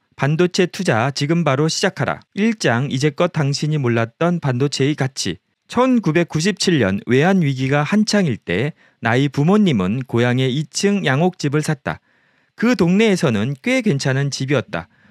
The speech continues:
모든 걸 돈으로 치환할 수는 없지만 당시 그 돈이면 강남의 이십 평 아파트를 살 수 있었다. 이십오 년이 지난 지금 어떻게 되었을까?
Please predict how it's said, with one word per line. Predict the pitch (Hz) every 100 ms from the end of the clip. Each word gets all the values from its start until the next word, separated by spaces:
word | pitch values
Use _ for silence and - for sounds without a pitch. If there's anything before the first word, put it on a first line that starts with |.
| _ -
모든 | 170 220 233 202
걸 | 104 110 135
돈으로 | 131 139 135 143
치환할 | - 196 185 156
수는 | 143 151 143
없지만 | 156 - 151 92 107 _ _ -
당시 | 135 139 160 160
그 | - 165
돈이면 | 208 151 92 95 135 _ _
강남의 | - 151 165 160 180 196
이십 | 190 180 196
평 | 208 190
아파트를 | 135 143 131 - 131 170
살 | 180
수 | 185 165
있었다. | 127 131 92 82 _ _ -
이십오 | 160 170 202 190
년이 | 190 190 190
지난 | 160 139 113 127
지금 | - 127 131
어떻게 | 113 131 131
되었을까? | 127 123 113 - 85